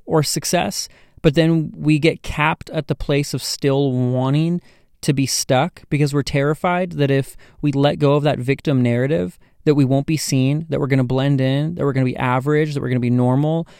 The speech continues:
So I literally know that, like, there are some people that unknowingly, subconsciously,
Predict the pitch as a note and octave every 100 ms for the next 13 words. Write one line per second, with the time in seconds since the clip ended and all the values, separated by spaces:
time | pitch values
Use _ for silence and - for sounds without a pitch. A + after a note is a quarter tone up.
0 | - - D3 D3 D3+ - - F#3 D3+ C#3+
1 | D3+ C3 C3+ C#3 C#3 - D3 D3 C3+ D3+
2 | E3 C#3 B2+ C3+ C#3+ C3 B2+ C#3+ D#3 -
3 | C#3 - C3 C3+ D3+ E3 D#3+